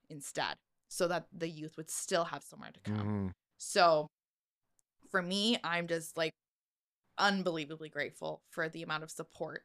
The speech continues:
Speaker 1: that we've had during this pandemic, and just all of, like, the love and the <laughs> prayers and just, like, it was a community coming together to ensure that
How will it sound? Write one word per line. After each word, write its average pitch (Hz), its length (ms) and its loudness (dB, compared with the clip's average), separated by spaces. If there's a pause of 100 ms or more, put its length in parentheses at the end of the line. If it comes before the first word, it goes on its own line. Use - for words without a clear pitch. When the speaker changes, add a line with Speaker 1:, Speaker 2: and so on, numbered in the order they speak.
Speaker 1:
that 226 120 0
we've 233 180 -4
had 147 360 0 (100)
during 151 220 -10
this - 260 -20
pandemic, - 540 -10 (560)
and 165 480 -2 (160)
just - 320 -10
all 196 220 0
of, 226 80 0
like, 190 180 -4 (340)
the 160 100 -6
love 233 560 -4 (800)
and 180 520 -6 (560)
the 175 60 -10
<laughs> - 80 -20 (120)
prayers 247 1080 6
and 214 240 2
just, 240 240 0 (200)
like, 202 280 4 (100)
it 233 220 6
was 233 300 4 (680)
a 214 60 6
community 226 600 2
coming 202 460 2
together 185 520 2
to - 220 -12
ensure 180 400 -2
that 175 160 -4